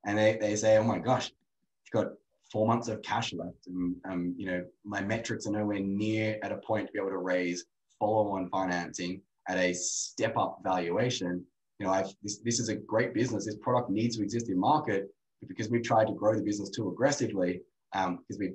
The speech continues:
we, you know, we partnered up with a certain type of investor, uh, it just doesn't, doesn't work out." And, and so then they typically come and say, "Hey, can we sell to a private equity buyer, and we can kind of take out the existing venture capital investors,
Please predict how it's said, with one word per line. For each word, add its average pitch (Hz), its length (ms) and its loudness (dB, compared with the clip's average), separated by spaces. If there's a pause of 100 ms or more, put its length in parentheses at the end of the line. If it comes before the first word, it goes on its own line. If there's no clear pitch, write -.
we, 87 100 -4
you 87 100 -10
know, 85 80 -4
we 95 100 -6
partnered 110 340 0
up 107 100 -2
with 98 120 -8
a - 20 -8
certain - 220 -4
type 101 160 -4
of 87 80 -8
investor, 98 420 -2
uh, 87 100 0 (380)
it 98 240 -4
just 104 160 -4
doesn't, 95 340 -2
doesn't 95 280 -2
work 87 240 -4
out." 95 320 2
And, 92 200 -2
and 95 140 -6
so 107 100 -2
then 104 200 2
they 98 260 0
typically 98 300 -4
come 127 240 2
and 98 120 0
say, 98 200 0
"Hey, 113 260 2 (640)
can 95 120 -4
we 139 140 6
sell 110 240 6
to 98 120 0
a 95 80 0
private 101 280 6
equity 90 300 0
buyer, 90 380 2
and 90 80 2
we 92 80 -2
can 95 140 -6
kind 92 160 0
of 92 120 -2
take - 240 0
out 101 240 4
the 92 100 0
existing 92 420 -6
venture 131 260 2
capital 101 300 -2
investors, 92 560 -4